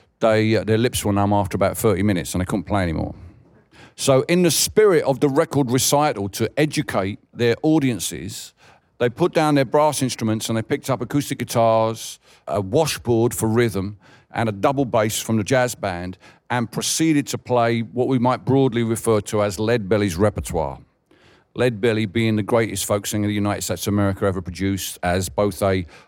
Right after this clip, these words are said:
performer of songs, a collector of songs, a writer of songs.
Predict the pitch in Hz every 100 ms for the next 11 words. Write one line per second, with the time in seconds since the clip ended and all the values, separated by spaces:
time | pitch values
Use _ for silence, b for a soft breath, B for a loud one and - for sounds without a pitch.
0 | _ - - 143 135 120 - 120 117 -
1 | - 113 110 - 101 - 110 107 104 101
2 | - - - 78 92 95 117 117 107 110
3 | - 110 104 107 101 - -